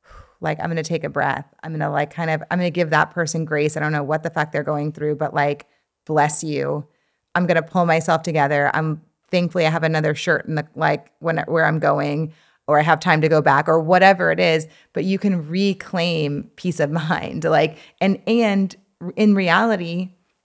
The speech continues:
like, that's an incredibly important skill set to have if you're going to be resilient and achieve truly anything, is this ability to reclaim a moment, to reclaim a breath, to reclaim, like, a sense of self in a relationship, to reclaim,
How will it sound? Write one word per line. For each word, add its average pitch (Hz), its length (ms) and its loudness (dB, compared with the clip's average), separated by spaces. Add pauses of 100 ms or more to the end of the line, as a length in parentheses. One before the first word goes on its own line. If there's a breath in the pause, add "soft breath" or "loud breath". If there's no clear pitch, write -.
like, 185 200 -6
that's 185 200 2
an 208 80 0
incredibly 185 720 -4
important 156 720 -6
skill 165 320 -8
set 156 260 -8
to 175 60 -10
have 156 300 -6
if 156 140 -10
you're 156 100 -6
going 151 300 -10
to 156 80 -16
be 151 160 -12
resilient 151 600 -8
and 147 80 -12
achieve 143 460 -12
truly 156 400 -10
anything, - 560 -12 (380 soft breath)
is 170 220 -4
this 165 180 -6
ability 156 460 -6
to 151 180 -10
reclaim 156 840 -4 (420 soft breath)
a 175 80 -4
moment, 156 540 -2
to 160 220 -6
reclaim 156 480 -8
a 147 100 -6
breath, 143 560 -6
to 160 280 -4 (300 soft breath)
reclaim, 185 720 -2
like, 165 340 -2
a 175 120 -2
sense 180 340 0
of 170 80 -2
self 170 380 0
in 156 40 0
a 143 60 -2
relationship, 143 800 -4
to 165 160 -8
reclaim, 160 680 -4